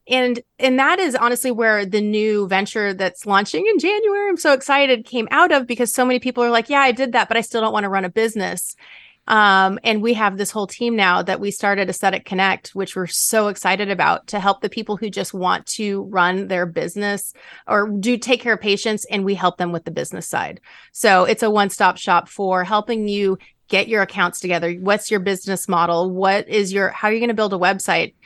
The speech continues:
How are you gonna get your social media in order? How are you gonna get your policies, procedures together? How are you gonna get your, your malpractice? Do, how do you get your product?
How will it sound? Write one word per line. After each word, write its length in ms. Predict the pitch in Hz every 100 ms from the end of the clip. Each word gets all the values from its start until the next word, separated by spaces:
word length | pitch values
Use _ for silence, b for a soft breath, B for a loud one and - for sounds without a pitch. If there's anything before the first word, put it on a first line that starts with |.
| B B
How 100 | 208
are 100 | 208
you 120 | 208
gonna 160 | 208
get 120 | 196 208
your 80 |
social 300 | 202 208 190
media 320 | 190 190 196 175
in 80 |
order? 160 | 156 170
How 140 | 170
are 40 | 202
you 60 |
gonna 120 | 214 208
get 80 |
your 100 | 202
policies, 380 | 185 190 185 190
procedures 480 | - 185 202 190 185
together? 300 | 185 180 170
How 120 | 180
are 80 | 190
you 80 | 202
gonna 100 | 202
get 140 | 190
your, 400 | 190 175 180 - _ -
your 460 | 196 185 170 190 - 226
malpractice? 680 | 208 202 208 196 175 160
Do, 120 | - 214
how 160 | 220
do 80 | 220
you 60 | 220
get 140 | 214
your 100 | 202
product? 580 | - 202 185 147 120